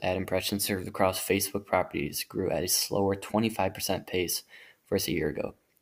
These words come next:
However, the average price per ad rose five percent after falling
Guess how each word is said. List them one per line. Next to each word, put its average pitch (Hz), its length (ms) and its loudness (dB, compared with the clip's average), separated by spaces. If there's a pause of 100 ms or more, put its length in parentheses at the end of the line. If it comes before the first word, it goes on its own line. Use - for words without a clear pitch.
(160)
However, 110 500 6
the 98 140 2
average 92 280 -2
price 98 380 2
per 104 200 0
ad 92 300 2
rose - 240 -2
five 98 300 2
percent - 360 -8
after - 200 -8
falling 87 380 -2